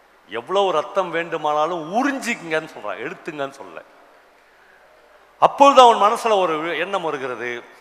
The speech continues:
இவன் யாருன்னே தெரியாது, இவன் பக்கத்து வீட்டுக்காரன் கூட கிடையாது, இவன் என்ன ஜாதின்னு, இது எந்த ஊருன்னு கூட தெரியாது. ஆனால் யாரோ ஒரு மனிதனுக்காக என்னுடைய ரத்தத்தை உறிஞ்சிக்குங்கன்னு நான் சொல்றேன்ல, ச்சே,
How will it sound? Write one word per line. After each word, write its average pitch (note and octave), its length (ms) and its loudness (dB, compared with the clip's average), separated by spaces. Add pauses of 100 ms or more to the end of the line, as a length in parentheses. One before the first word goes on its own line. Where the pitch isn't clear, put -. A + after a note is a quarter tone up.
(200)
இவன் C#3 300 -6
யாருன்னே A#3 480 2
தெரியாது, G#3 360 -2
இவன் B2 160 -8
பக்கத்து G#3 360 -6
வீட்டுக்காரன் G3 280 0
கூட G3 140 -6
கிடையாது, C3+ 300 -6
இவன் G2 100 -14
என்ன D3+ 280 -10
ஜாதின்னு, E3+ 520 -2
இது C3+ 140 -12
எந்த G3+ 240 -4
ஊருன்னு A3+ 340 -4
கூட G#3+ 180 -6
தெரியாது. C#3 560 -10 (340)
ஆனால் C#3 280 -6
யாரோ A3 560 4
ஒரு G3+ 200 -2
மனிதனுக்காக D3 1080 -6 (300)
என்னுடைய C3+ 320 -6
ரத்தத்தை F#3 500 -4
உறிஞ்சிக்குங்கன்னு F#3+ 840 -4
நான் E3 200 -4
சொல்றேன்ல, A#2+ 600 -6 (420)
ச்சே, C3+ 300 -8